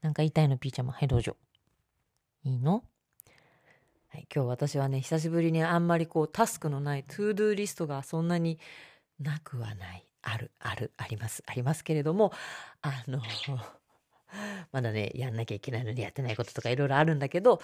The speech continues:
まあ、それをやりつつも、一日中ね、お家にいられる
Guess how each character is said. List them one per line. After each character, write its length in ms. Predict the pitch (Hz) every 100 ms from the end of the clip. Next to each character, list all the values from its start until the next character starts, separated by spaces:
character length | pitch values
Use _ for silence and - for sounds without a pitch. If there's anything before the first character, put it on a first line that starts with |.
| - - -
ま 120 | 160
あ、 40 | 135
そ 160 | 156
れ 80 | 147
を 160 | 143 143
や 140 | 143
り 100 | 156
つ 100 | -
つ 140 | -
も、 220 | 208 175 -
一 240 | 151 165
日 180 | 160 170
中 260 | 160 160 160
ね、 200 | 214 - _ _ _ _
お 80 | 151
家 240 | 147 - 151
に 120 | 151
い 40 |
ら 140 | 156 156
れ 100 | 151
る 240 | 156